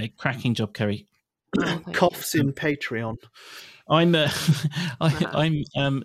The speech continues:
Speaker 1: talking of which, I'm, I'm back, um, I'm back at my desk next week, so I'm gonna try and finally crack this advert thing.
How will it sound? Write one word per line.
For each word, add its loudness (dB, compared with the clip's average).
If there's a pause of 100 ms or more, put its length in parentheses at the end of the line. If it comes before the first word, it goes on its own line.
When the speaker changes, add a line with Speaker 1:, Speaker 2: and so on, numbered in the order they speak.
Speaker 1:
talking -2
of -2
which, -4
I'm, -2
I'm 4
back, -2 (140)
um, 0
I'm 0
back -2
at -12
my -2
desk -4
next -6
week, -2
so -8
I'm 0
gonna 0
try 0
and 0
finally 2
crack -6
this -6
advert -4
thing. -4